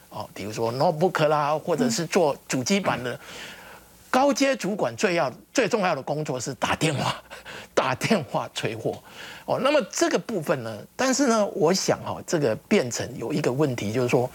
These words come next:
Speaker 1: 因为你订不到货，就会造成所谓的 overbooking。他有这么多 overbooking 的订单，虽然他知道有 overbooking，他还是要持续扩张，可以赚钱，怎么不多赚呢？
Speaker 2: 是。
Speaker 1: 所以这个部分，然后呢，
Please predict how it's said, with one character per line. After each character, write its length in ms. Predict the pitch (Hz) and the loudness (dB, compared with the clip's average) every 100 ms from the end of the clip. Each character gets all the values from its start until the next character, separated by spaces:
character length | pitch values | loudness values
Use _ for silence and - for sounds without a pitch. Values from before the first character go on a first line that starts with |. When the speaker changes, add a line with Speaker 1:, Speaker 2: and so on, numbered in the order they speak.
| - - - | -12 -16 0
Speaker 1:
因 180 | 202 226 | 4 6
为 140 | 214 | 4
你 100 | 131 104 | 2 0
订 180 | - | 0
不 100 | 117 | 0
到 180 | 110 120 | -2 -2
货， 220 | 110 104 - | -2 -4 0
就 160 | 185 | 2
会 140 | 156 131 | 4 4
造 260 | - 127 | 4 2
成 200 | 113 107 90 - | 0 -6 -8 -10
所 180 | - 120 | -6 -4
谓 100 | 107 | -4
的 80 | - | 2
overbooking。 640 | 151 175 185 185 180 - 117 - - | 2 4 2 2 0 -2 -6 -8 -2
他 280 | 254 294 - | 0 0 0
有 200 | - 151 | 2 2
这 100 | 135 | 4
么 140 | 285 196 | 2 4
多 160 | 202 196 | 2 2
overbooking 540 | 196 185 185 180 135 | 2 2 0 -2 -4
的 80 | 120 | -2
订 240 | - 151 | 0 0
单， 200 | 135 143 | 0 -2
虽 200 | 147 277 | 0 2
然 140 | 302 202 | 2 2
他 100 | 240 | -2
知 120 | 247 | 0
道 140 | 247 156 | 0 2
有 180 | 160 | 0
overbooking， 380 | 170 170 165 147 - | -2 -4 -6 -6 -8
他 120 | - | -6
还 160 | 208 180 | -2 -2
是 120 | 226 | 0
要 100 | 180 | 0
持 220 | - 156 | 0 -2
续 160 | 143 175 | -2 0
扩 180 | 180 131 | 0 0
张， 180 | 113 - - - | -2 -6 -18 -2
可 100 | 185 | 0
以 80 | 214 | 0
赚 260 | - 214 139 | 2 0 2
钱， 200 | 120 117 | -4 -4
怎 100 | 117 | -4
么 60 | |
不 100 | 117 | -4
多 220 | 143 147 | 0 2
赚 220 | 143 165 127 | 2 2 0
呢？ 120 | 139 - - - | -6 -12 -16 -12
Speaker 2:
是。 200 | - 208 | -6 -2
Speaker 1:
所 180 | - 294 | 4 4
以 100 | 269 | 4
这 160 | - 330 | 2 2
个 80 | 240 | 2
部 240 | 180 247 | 0 -2
分， 280 | 180 151 139 139 | 0 -2 -4 -6
然 240 | 160 226 | -4 0
后 220 | 233 226 | 2 2
呢， 200 | 180 160 | 2 -2